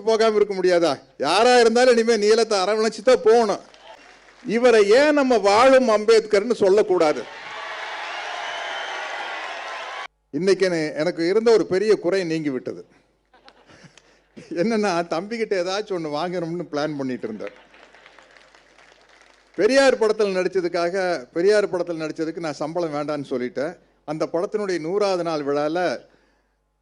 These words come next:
நான் ஊதியம் வாங்காம நடிச்சதுக்காக தந்தை பெரியார் கிட்டத்தட்ட ஒரு தொண்ணூறு வருஷம் அணிஞ்சிருந்த இந்த மோதிரத்தை வந்து ஆசிரியர் வீரமணி அவர்கள் கலைஞர் கையால கொடுத்து எனக்கு அணிவிச்சு விட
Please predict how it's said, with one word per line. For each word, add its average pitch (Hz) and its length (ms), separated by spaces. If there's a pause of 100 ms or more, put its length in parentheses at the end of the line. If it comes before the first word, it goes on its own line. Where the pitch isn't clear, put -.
(360)
நான் 160 420
ஊதியம் 202 480
வாங்காம 175 420
நடிச்சதுக்காக 156 680
தந்தை 170 360
பெரியார் 180 540
கிட்டத்தட்ட 175 440
ஒரு 160 120
தொண்ணூறு 160 380
வருஷம் 160 300
அணிஞ்சிருந்த 143 680
இந்த 135 200
மோதிரத்தை 160 560
வந்து 131 480 (280)
ஆசிரியர் 175 560
வீரமணி 185 440
அவர்கள் 160 420 (640)
கலைஞர் 220 400
கையால 190 460
கொடுத்து 175 480
எனக்கு 160 300
அணிவிச்சு 180 340
விட 151 140